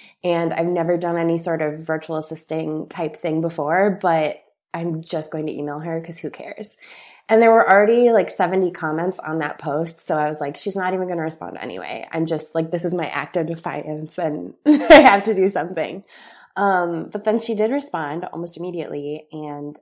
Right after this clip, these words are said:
ended up hiring me as the virtual assistant at Braid Creative.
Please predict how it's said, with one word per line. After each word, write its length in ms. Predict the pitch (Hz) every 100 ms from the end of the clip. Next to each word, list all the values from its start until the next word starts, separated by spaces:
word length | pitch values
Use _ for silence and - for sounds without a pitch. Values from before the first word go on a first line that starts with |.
| _
ended 240 | 165 165
up 140 | 180 -
hiring 480 | 165 151 143 151
me 340 | 151 156 165 185 _ _ - _ _ -
as 460 | 160 147 147 147 - -
the 80 |
virtual 320 | 151 143 - 180
assistant 340 | 170 170 -
at 140 | 170
Braid 220 | - 156 -
Creative. 520 | 165 143 147 196